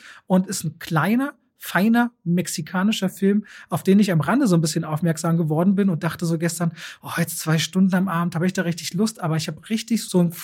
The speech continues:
kleines freudiges Strahlen aus dem Herzen herausbekommen, als ich Radical gesehen habe. Sicherlich wenig Kinos, aber falls euch das ansatzweise interessieren sollte,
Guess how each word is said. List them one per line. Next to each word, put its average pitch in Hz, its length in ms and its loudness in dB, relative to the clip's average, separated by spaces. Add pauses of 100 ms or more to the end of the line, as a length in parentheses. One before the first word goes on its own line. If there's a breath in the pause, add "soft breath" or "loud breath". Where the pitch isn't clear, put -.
kleines 247 380 0
freudiges 190 420 0
Strahlen 165 360 -2
aus 185 140 -4
dem 160 140 -4
Herzen 170 340 -2
herausbekommen, 135 640 -6
als 147 140 -10
ich 151 200 -6
Radical 160 440 -2
gesehen 120 360 -8
habe. 117 120 -8 (360 soft breath)
Sicherlich 214 520 2
wenig 220 260 4
Kinos, 294 400 0 (260 loud breath)
aber 180 180 2
falls 277 300 2
euch 226 140 0
das 196 160 -2
ansatzweise 214 600 0
interessieren 196 520 0
sollte, 160 460 2